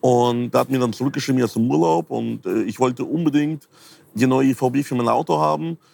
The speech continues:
und, äh, ich erwarte von meinem Versicherungsvertreter oder Versicherungsvermittler, dass er vierundzwanzig Stunden für mich da ist, um mir eine E V B auszustellen, weil ich ja ganz spontan immer wieder Autos kaufe, die ich ein paar Stunden später ganz spontan immer zulassen möchte.“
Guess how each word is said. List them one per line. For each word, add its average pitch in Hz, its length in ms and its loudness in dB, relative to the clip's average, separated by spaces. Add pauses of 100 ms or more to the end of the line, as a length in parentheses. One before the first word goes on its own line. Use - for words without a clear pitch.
(320)
und, 123 580 0
äh, 123 300 2
ich 104 160 -8
erwarte 127 360 2
von 123 160 -8
meinem 123 320 -2
Versicherungsvertreter 123 1000 0
oder 107 120 0
Versicherungsvermittler, 120 760 0
dass 107 200 -2
er 107 220 4 (260)
vierundzwanzig 135 460 2
Stunden 131 220 0
für 117 120 -6
mich 113 140 0
da 123 200 4
ist, 139 280 -2
um 117 80 -2
mir 123 80 2
eine 117 140 2
E 107 80 0
V 110 140 0
B 151 180 2
auszustellen, 113 720 -2
weil 104 160 2
ich 104 100 -10
ja 107 160 2 (460)
ganz 139 220 2
spontan 123 580 0
immer 123 240 0
wieder 113 180 2
Autos 147 320 0
kaufe, 117 480 0
die 107 220 -2
ich - 180 -8
ein 107 140 -4
paar 113 260 2
Stunden 113 240 -2
später 110 320 -2
ganz 110 180 -2
spontan 107 380 -2
immer 107 140 -2
zulassen 165 420 0
möchte.“ 156 360 -4